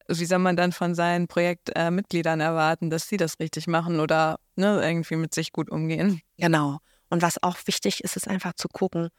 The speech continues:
Speaker 2: wie groß ist mein Netzwerk und wie gut ist das aufgebaut?
Speaker 1: Mhm.
Speaker 2: Habe ich im Hinblick auf mein Projekt wirklich alles rausgeholt, was ich
Speaker 1: Hm.
Speaker 2: rausholen kann,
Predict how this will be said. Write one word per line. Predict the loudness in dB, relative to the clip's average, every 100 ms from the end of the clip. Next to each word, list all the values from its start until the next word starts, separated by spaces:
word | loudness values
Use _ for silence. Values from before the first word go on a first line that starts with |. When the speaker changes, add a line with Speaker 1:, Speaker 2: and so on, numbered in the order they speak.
| _ _ _ _ _ _ _ _
Speaker 2:
wie | -2
groß | 2 4 4
ist | 2
mein | 2 4
Netzwerk | 4 2 0 -2
und | -2 -4
wie |
gut | -2 -2 -2
ist | -4
das | -6
aufgebaut? | -4 -4 -4 -6 -4 -4 -6 -10
Speaker 1:
Mhm. | -8 -6 -4 -2
Speaker 2:
Habe | 4 6
ich | 4 2
im | 0
Hinblick | 4 4 6 4 2
auf | -4
mein | 0 -2
Projekt | -2 -2 0 0 -4 _ _
wirklich | -4 0 0 0 -2 0 -4 -16 _
alles | 4 6 4 4
rausgeholt, | 4 4 0 0 0 0
was | -4
ich | 0
Speaker 1:
Hm. | 4
Speaker 2:
rausholen | 4 2 0 0 0
kann, | 2 2 4